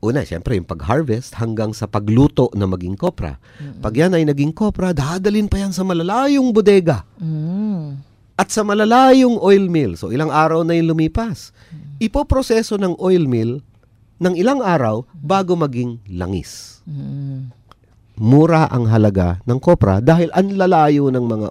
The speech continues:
Speaker 1: oil mills. Okay. Dito ho ngayon sa fresh coconut processing o fresco kung tawagin ng ating mga, ah, kaibigan ng mga medium entrepreneurs, no?
Speaker 2: Mm.
Speaker 1: Um, buo mo dinadala yung iyong,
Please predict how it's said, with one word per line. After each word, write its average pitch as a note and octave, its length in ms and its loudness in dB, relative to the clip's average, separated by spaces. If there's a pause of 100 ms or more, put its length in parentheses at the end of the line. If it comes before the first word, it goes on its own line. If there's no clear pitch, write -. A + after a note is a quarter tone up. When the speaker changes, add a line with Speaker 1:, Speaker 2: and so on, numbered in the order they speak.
Speaker 1:
oil D2 240 -6
mills. - 560 -8 (240)
Okay. E2 160 -4 (480)
Dito C4+ 320 2
ho C4+ 240 4
ngayon F3+ 320 4
sa F3 160 0
fresh F3+ 320 0
coconut D3+ 400 -2
processing A2 720 -4 (240)
o B2+ 160 2
fresco C#3+ 560 2
kung G2 240 -2
tawagin G2 480 2
ng F#2 160 -2
ating F#2+ 320 -4
mga, F#2+ 240 -2 (480)
ah, F2 400 0
kaibigan B2 560 4
ng G#2+ 80 0
mga G2+ 160 2
medium G#2 400 0
entrepreneurs, G2+ 960 -4
no? - 160 -10
Speaker 2:
Mm. C3+ 200 -14 (360)
Speaker 1:
Um, G#2+ 280 -12 (1400)
buo G#3+ 400 6
mo C4+ 80 8
dinadala C3 720 6
yung F#2+ 160 0
iyong, F2 640 -2